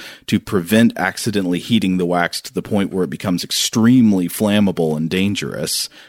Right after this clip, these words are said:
Uh, and if it, you know, if it does get to that point, if you have wax reaching its flash point, it's also not the kind of fire that can be easily put out, say, by throwing water on it, because throwing water onto lipid-based fires can be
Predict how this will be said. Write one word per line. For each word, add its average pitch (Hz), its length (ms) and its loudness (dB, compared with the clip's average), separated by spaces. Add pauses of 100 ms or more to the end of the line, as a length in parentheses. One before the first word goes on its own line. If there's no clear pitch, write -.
(120)
Uh, 78 360 -2
and 82 360 -4
if 90 380 -8
it, - 140 -8
you 87 260 -4
know, 78 160 -4
if 85 260 -6
it 87 120 -8
does 117 240 4
get - 160 -2
to 98 80 -8
that 82 160 -6
point, 85 240 -2
if 80 120 -8
you 87 140 -6
have 87 160 -8
wax 90 400 -2
reaching 98 300 -2
its - 160 -8
flash 95 480 -2
point, 78 340 -2 (380)
it's 101 160 -2
also 113 240 2
not 95 240 0
the - 60 -12
kind 98 220 -4
of 87 60 -4
fire 90 300 2
that 85 120 -4
can 92 140 -8
be 87 140 -4
easily 87 500 -2
put 87 220 -8
out, 92 260 0
say, - 160 -4
by 80 140 -4
throwing 82 400 -2
water 87 420 0
on 71 140 -8
it, 64 160 -12
because - 260 -10
throwing 85 320 -4
water 85 340 0
onto 80 220 -4
lipid-based 82 720 -4
fires 80 460 -2
can 87 120 -6
be 78 160 -6